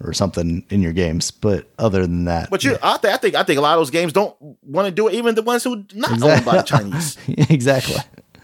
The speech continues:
Speaker 1: We're not political. We don't wanna be political. This game is not political.
Speaker 2: Exactly.
Speaker 1: Also terrorists.
Speaker 2: Yeah.
Speaker 1: <laughs> Also, you're murdering terrorists.
Speaker 2: Yeah, anything Asian terrorist is, is like K-, North Korea.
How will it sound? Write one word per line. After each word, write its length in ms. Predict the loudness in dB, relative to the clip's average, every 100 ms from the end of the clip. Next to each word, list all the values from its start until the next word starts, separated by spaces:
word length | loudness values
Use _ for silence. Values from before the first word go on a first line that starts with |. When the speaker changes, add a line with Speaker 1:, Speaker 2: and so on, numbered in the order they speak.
| -20 -20 -8
Speaker 1:
We're 160 | -2 0
not 340 | 2 0 0
political. 640 | 2 2 2 0 0 0
We 80 | 0
don't 200 | -2 -2
wanna 160 | -2 -2
be 120 | -4
political. 760 | -4 -2 -2 -2 -4 -4 -6 -10
This 140 | -12 -6
game 200 | -2 -2
is 80 | -2
not 180 | -4
political. 400 | -2 0 0 -2
Speaker 2:
Exactly. 180 | -6 -8 _
Speaker 1:
Also 360 | 0 0 2 -2
terrorists. 640 | -2 -8 -8 -12 -12 -14 -18 -20 -20 -20 -20 -20 _ _ _ _
Speaker 2:
Yeah. 280 | 0 2 0 -6 -8
Speaker 1:
<laughs> 640 | -6 -4 -4 -4 -4 -4 -8 -8 0 2 2
Also, 200 | 2 2
you're 160 | 4
murdering 420 | 2 0 0 -2 -4
terrorists. 280 | -2 0
Speaker 2:
Yeah, 60 | 2
anything 320 | 2 0 0
Asian 340 | 0 0 0 0
terrorist 500 | 0 2 2 0 -2
is, 220 | -4 -6
is 180 | -8 -2
like 380 | 0 0 -4
K-, 160 | -4 -2
North 220 | 0 0
Korea. 320 | 2 0 -4